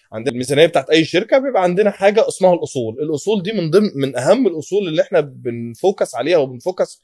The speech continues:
على القيمة بتاعتها، أصل الشهرة. ده بيبقى مبلغ كده بيتحط في الميزانية بتاعت الشركة.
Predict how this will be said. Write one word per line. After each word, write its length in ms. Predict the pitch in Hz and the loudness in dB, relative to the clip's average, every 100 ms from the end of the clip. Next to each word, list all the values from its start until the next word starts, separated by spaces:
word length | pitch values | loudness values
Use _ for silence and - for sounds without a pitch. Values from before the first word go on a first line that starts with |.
| _ _ - | _ _ 0
على 180 | 127 | 4
القيمة 360 | 135 - 190 196 | 4 4 2 2
بتاعتها، 560 | - 131 180 233 220 - | 2 0 0 -4 -6 -6
أصل 180 | 190 233 | -4 -2
الشهرة. 460 | 202 240 196 123 _ _ _ - | 0 0 0 -6 _ _ _ 2
ده 160 | 135 | 4
بيبقى 360 | 165 165 - 120 | 4 2 0 -4
مبلغ 420 | 117 185 160 117 | 4 4 4 -2
كده 260 | - 160 180 | 0 2 4
بيتحط 420 | 139 - 170 - | 2 0 0 0
في 120 | 143 | -8
الميزانية 400 | 127 113 113 156 | -10 -6 -4 -2
بتاعت 260 | 165 143 147 | -2 -2 -8
الشركة. 300 | 143 - | -10 -12